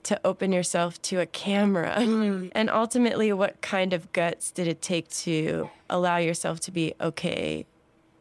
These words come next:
Speaker 1: with the unknown of what was going to happen with your life next?
Speaker 2: <laughs> I didn't have choice.
Speaker 1: <laughs>
Speaker 2: No, I did. I had a, I had a choice. I, I had had this, you know, sort of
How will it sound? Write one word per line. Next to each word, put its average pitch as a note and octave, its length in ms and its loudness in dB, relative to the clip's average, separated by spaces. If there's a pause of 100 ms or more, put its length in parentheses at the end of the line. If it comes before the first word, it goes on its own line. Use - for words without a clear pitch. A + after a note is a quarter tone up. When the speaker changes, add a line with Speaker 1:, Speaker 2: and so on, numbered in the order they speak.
Speaker 1:
with E3+ 180 -4
the - 160 -2
unknown D#3+ 480 2
of - 160 -8
what - 160 -2
was F3 160 -6
going E3 260 -2
to E3 100 -6
happen - 380 -6
with - 160 -6
your E2 140 -4
life D#2+ 320 -6
next? - 480 -6
Speaker 2:
<laughs> A#3 40 4
I A#3 100 2 (480)
didn't F#4 180 2
have G#3+ 180 2
choice. B2+ 380 0
Speaker 1:
<laughs> D4 760 2
Speaker 2:
No, B3+ 220 4
I F#3+ 140 4
did. C#3+ 200 -2
I D#3 60 2
had F#3 160 0
a, G3 60 0 (180)
I F#3 60 0
had F#3 120 2
a F3 60 0
choice. - 480 -2
I, A#3+ 560 4 (720)
I A3+ 120 2
had C4+ 360 0 (760)
had A3 500 0
this, F#3 340 0
you G3+ 100 2
know, E3+ 140 0
sort E3 240 0
of D#3+ 220 -2